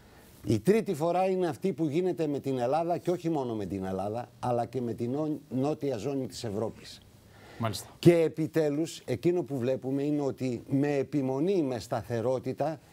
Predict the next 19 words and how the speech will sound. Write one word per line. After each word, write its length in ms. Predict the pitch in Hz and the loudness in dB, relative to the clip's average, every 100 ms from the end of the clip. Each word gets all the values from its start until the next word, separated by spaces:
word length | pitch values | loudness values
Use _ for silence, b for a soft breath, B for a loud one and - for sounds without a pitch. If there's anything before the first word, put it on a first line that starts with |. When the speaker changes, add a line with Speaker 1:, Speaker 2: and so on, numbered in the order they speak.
| B | B
Speaker 1:
έχει 320 | - 185 - | 4 4 2
δημιουργηθεί 800 | 180 151 143 135 123 117 175 185 | 0 2 2 0 -2 -2 0 2
επιτέλους 580 | 147 135 131 165 147 - | 0 -2 0 0 0 -2
ένας 340 | 156 151 127 | -2 -2 -2
άξονας 680 | 147 143 - 160 165 185 - - B B B B B B B | -2 -2 -2 -2 0 -2 -6 -18 B B B B B B B
αμφισβήτησης 1300 | - 160 143 - 156 117 190 247 208 170 156 123 - | 6 6 4 0 0 2 2 2 0 0 0 -2 -4
αυτής 440 | - 143 - 170 - | 0 0 2 0 0
της 200 | 143 - | -6 0
καταστροφικής 840 | 147 131 127 135 120 127 143 131 | 0 0 -4 -4 -4 -2 -2 -2
πολιτικής 600 | - 127 110 - 120 107 | 0 -2 -2 -4 -2 -4
του 120 | - | -4
Σόιμπλε. 540 | 107 117 101 92 76 69 - - - - B B B B | -4 -2 -2 -2 -6 -8 -14 -20 -20 -20 B B B B
Και 100 | - | 4
έρχομαι 400 | 180 214 202 185 | 4 6 0 0
τώρα 440 | 147 170 170 170 - - - - | 0 0 2 0 -4 -14 -10 -8
στο 400 | - - 151 123 | -8 2 2 2
θέμα 540 | - 170 165 160 156 - - - | 0 0 2 0 -4 -8 -20 -2
της 400 | 135 123 - - - | -2 0 -6 -12 -4
επίσκεψης. 1000 | 120 - 151 113 101 - - - - | -4 0 -2 -2 -8 -10 -14 -14 -16